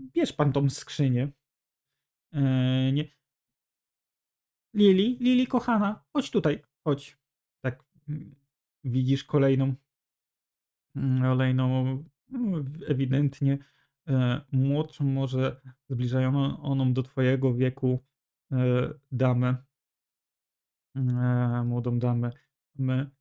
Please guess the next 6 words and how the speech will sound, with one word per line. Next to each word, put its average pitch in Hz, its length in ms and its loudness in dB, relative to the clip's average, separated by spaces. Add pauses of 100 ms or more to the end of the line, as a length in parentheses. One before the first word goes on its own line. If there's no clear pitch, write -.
nie 240 260 2
w - 60 -6
mniej 143 720 2
bufiastej 127 1000 0 (100)
sukni, 131 760 -6 (240)
aczkolwiek 147 840 -4